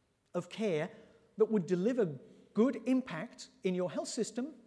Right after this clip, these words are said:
for a lower cost than other things that you might do. That's a very good hint of an agenda that we should be looking at within countries. But let me scale that back.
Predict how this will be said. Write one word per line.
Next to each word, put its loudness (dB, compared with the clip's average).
for -2
a 2
lower 4
cost -4
than -2
other 0
things -4
that -6
you -2
might -4
do. -6
That's -8
a -12
very -2
good -2
hint -6
of -8
an -2
agenda -4
that -6
we -8
should -8
be -4
looking -6
at -10
within -4
countries. -16
But -8
let -2
me -2
scale -2
that -4
back. -8